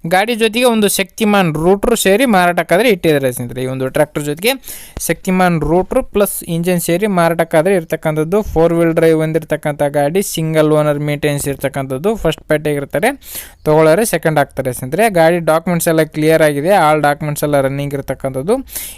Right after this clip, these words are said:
ಇನ್ನು ಟೈರ್ ಕಂಡೀಷನ್ ಬಂದು ಸ್ನೇಹಿತರೆ, ಬ್ಯಾಕ್ ಟೈರ್ ಬಂದು, ಆ, ಎಪ್ಪತ್ತೈದು ಪರ್ಸೆಂಟ್ವರೆಗೂ ಇರ್ತಕ್ಕಂಥದ್ದು ಬ್ಯಾಕ್ ಟೈರ್ ಬಂದು. ಇನ್ನು ಫ್ರಂಟ್ ಟೈರ್ ಬಂದು ಅರವತ್ತು ಪರ್ಸೆಂಟ್ವರೆಗೂ ಇದೆ ಅಂತ ಓನರ್ ಹೇಳ್ತಾ ಇದ್ದಾರೆ ಸ್ನೇಹಿತರೆ ಈ ಒಂದು ಟ್ರ್ಯಾಕ್ಟರ್ಗೆ.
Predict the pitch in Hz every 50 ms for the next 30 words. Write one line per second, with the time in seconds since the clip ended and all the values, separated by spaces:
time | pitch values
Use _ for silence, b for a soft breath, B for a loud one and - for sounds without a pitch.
0 | B - 208 220 220 214 - 196 202 214 220 214 - 220 208 208 214 202 220 208
1 | 208 208 202 196 202 185 196 196 214 247 233 190 175 175 185 190 - 196 185 185
2 | 180 175 180 185 220 277 277 B B B B B B B - 196 202 202 202 202
3 | 202 196 190 185 180 180 - 233 220 - 208 190 175 190 185 - 180 180 175 170
4 | 170 196 220 202 180 - 185 165 - 160 147 143 139 127 135 135 - 156 160 160
5 | 156 - 156 147 147 147 147 156 185 226 262 254 - - - - - - 185 202
6 | 196 - - 196 196 220 233 - 240 240 226 220 226 226 226 247 247 240 233 226
7 | 220 214 202 202 220 214 - - 214 196 - 202 196 196 190 185 180 180 175 175
8 | 180 208 220 254 214 175 170 175 175 165 170 160 160 151 - 156 143 139 135 131
9 | 123 - 139 120 127 131 127 127 127 123 120 131 131 123 - - 127 127 151 202